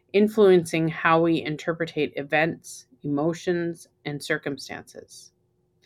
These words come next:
If we perceive our day as starting off horrible,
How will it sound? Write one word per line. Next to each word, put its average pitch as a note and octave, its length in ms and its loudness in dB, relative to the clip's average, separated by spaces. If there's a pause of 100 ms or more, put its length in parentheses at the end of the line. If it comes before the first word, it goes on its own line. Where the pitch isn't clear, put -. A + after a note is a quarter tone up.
(360)
If E3 160 -4
we D#3+ 160 4
perceive G3+ 880 0
our E3 200 4
day E3 460 4
as D3+ 260 -4
starting C#3 480 -2
off C3 340 -8
horrible, D#3+ 840 2